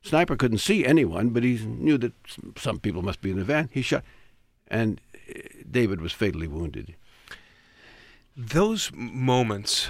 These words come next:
Speaker 2: and there are pictures of you and Ben with, um, flak jackets on, and there was preparation. Not everyone had a jacket, and David suffered that fatal wound. He did not have his on,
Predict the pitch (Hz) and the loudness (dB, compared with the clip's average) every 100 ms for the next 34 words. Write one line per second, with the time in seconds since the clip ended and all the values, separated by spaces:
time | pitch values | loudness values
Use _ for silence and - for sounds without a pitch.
0 | - 113 117 117 110 - 113 - 113 107 | -8 -6 0 0 0 2 2 0 -2 -2
1 | 98 107 98 107 110 110 110 107 - 104 | -4 -6 -4 -2 0 0 0 -2 -6 -14
2 | 98 110 110 107 107 107 - 107 110 104 | -2 2 4 2 -2 -8 -12 -4 -2 -2
3 | - - - - - 92 92 - - _ | -6 -10 -16 -20 -10 -8 -8 -12 -18 _
4 | _ _ _ - - - 123 113 - 110 | _ _ _ -20 -18 -6 0 0 0 -4
5 | 104 104 95 101 101 101 98 95 - - | -4 -6 -6 -4 -2 -2 -6 -8 -18 -20
6 | - - - 107 113 117 - - - 117 | -20 -12 0 2 4 2 0 -6 0 2
7 | 110 104 104 98 - 104 104 107 104 107 | 2 2 0 -2 -4 0 2 2 2 0
8 | 101 95 104 95 - 98 95 - 90 98 | 0 -2 -2 -4 -4 -4 -4 -4 -8 -8
9 | 95 104 98 98 - - - - _ - | -4 -4 -2 -6 -10 -20 -20 -20 _ -8
10 | - 113 - 104 87 107 101 - - 110 | 0 2 2 -2 -2 -2 0 -2 -2 0
11 | 101 101 104 101 107 - 110 104 95 101 | 0 -2 -2 -4 -6 -8 -10 -8 -6 -4
12 | 107 110 98 - 98 92 98 95 98 | -2 -2 -4 -6 -8 -6 -4 -4 -6